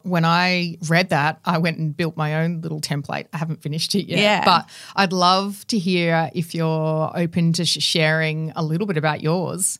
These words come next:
Speaker 2: Yeah, absolutely. So I think vocation and profession, is that,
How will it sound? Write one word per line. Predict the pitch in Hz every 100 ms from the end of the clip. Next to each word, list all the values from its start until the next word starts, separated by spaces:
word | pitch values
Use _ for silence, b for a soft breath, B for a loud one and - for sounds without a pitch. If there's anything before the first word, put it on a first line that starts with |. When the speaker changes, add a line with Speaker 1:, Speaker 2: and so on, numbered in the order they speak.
| -
Speaker 2:
Yeah, | 208 277 247
absolutely. | 240 - 226 202 277 208 160 202 202 B B B
So | - 226 214 208 190
I | 202
think | 196 254 254 247 - - _ -
vocation | 220 220 233 233 269 247 240 240 - _ -
and | 196
profession, | 196 196 - 175 180 180 170
is | - 196
that, | 185 -